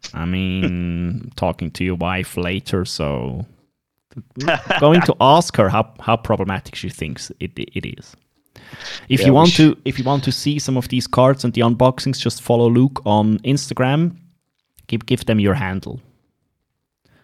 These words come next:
Speaker 2: Uh, if I knew it, I would. Luke M M A Love,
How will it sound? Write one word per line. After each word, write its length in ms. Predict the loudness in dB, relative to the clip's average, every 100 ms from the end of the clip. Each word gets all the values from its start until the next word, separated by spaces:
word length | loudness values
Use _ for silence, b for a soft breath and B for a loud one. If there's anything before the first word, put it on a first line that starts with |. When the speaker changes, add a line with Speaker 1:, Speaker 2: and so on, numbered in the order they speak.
| _
Speaker 2:
Uh, 1040 | 2 6 6 6 6 4 2 0 -2 -6 -12 -12
if 200 | -8 -4
I 140 | -4
knew 240 | -4 -2
it, 100 | 0
I 80 | 0
would. 340 | -2 -2 -2 -4
Luke 240 | -6 -4
M 140 | -4
M 140 | -2 0
A 100 | -2
Love, 500 | 0 0 -2 -8